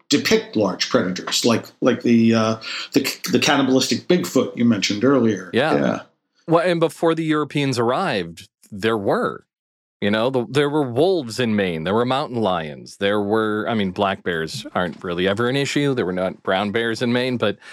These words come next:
Speaker 2: um, there used to be. And a lot of the legends that we grow up with living within the state culturally and, uh, j-, some that really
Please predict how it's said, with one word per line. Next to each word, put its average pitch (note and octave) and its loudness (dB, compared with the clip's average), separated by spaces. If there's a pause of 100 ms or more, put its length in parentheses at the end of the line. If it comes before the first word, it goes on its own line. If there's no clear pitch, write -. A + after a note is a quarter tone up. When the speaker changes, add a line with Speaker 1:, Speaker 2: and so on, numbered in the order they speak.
(360)
Speaker 2:
um, G#2 -2 (720)
there D3+ 2
used D3 -2
to A#2 2
be. E2+ -4 (340)
And C#3 0
a D3+ 2
lot D3+ 0
of G#3 -2
the F3+ 0
legends C#3 0
that A#2+ 0
we A#2+ 2 (460)
grow A2 2
up A2+ -2
with A2 -2 (120)
living B2 0
within A2+ 2
the G2+ 2
state B2 -2
culturally A2+ 0 (500)
and, G#2 0
uh, F#2+ 0 (1120)
j-, D#3+ 0
some D3 0
that C3 0
really B2 0